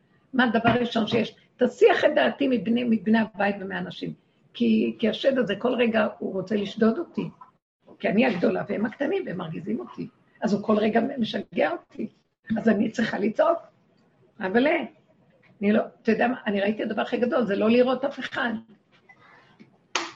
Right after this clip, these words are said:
אז יכולים לצעוק, "מה, זה את, את לא שמעת שאני קוראים לך, קוראים לך, קוראים לך." אני שומעת מיליון פעם. מה,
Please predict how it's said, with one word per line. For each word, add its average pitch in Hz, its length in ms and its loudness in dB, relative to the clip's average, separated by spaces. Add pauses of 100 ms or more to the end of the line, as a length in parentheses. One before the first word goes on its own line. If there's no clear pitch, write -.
אז 214 220 -6 (160)
יכולים 226 280 -4
לצעוק, - 320 -4
"מה, 330 120 -6 (140)
זה 269 140 -4
את, 587 520 -2
את - 60 -8
לא 311 140 -2
שמעת 508 180 -8 (200)
שאני 480 220 -8
קוראים 480 240 -6 (200)
לך, - 180 -8
קוראים 508 300 -4 (240)
לך, - 140 -8
קוראים - 280 -10
לך." - 280 -20 (400)
אני 214 80 -2
שומעת 254 400 -2 (140)
מיליון 220 600 -4
פעם. 160 200 -16 (200)
מה, 214 220 -2